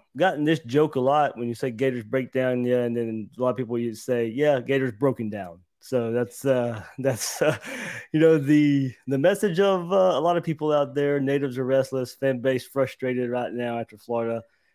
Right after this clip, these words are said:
gets beat by L S U once again, much of the storylines from last year's game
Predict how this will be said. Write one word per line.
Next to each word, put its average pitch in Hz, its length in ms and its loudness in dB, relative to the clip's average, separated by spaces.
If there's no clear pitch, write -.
gets - 380 -4
beat 139 320 0
by 131 180 4
L 139 140 4
S 127 160 -4
U 175 120 0
once 110 260 -4
again, 107 380 -6
much 113 380 -4
of 110 120 -4
the 107 80 -8
storylines 117 800 -2
from 104 200 -10
last 117 340 -2
year's 120 220 -4
game 131 500 -4